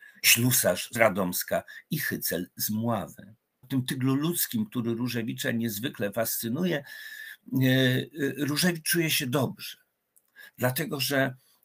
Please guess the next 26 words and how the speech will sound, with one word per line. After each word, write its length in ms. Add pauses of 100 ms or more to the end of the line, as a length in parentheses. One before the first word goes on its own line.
e, 200
można 300
by 80
powiedzieć, 380
że 100
nie, 260
że, 140 (120)
że 200
nie 160
czuje 320
się 280
ki-, 400 (200)
ani 300
wyróżniony, 1080 (460)
ani 380
też, 520 (560)
e, 500
zagubiony. 1000 (220)
Jest 480
jednym 680 (220)
z 200
wielu. 360 (1700)
Jak 160
państwo 380
wiedzą 420
dobrze, 640